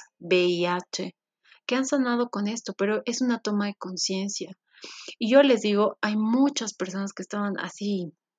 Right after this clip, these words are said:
desahuciados y con esta terapia realmente era como su momento de,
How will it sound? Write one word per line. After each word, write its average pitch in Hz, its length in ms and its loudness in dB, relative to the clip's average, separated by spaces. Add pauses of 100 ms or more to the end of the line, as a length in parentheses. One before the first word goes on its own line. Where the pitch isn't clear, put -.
(160)
desahuciados 190 1160 2 (840)
y 202 100 -4
con 196 240 0
esta 277 320 2
terapia 190 680 0 (120)
realmente 233 500 2
era 214 120 2
como 190 240 -2
su 190 160 -2
momento 208 500 4
de, 180 240 0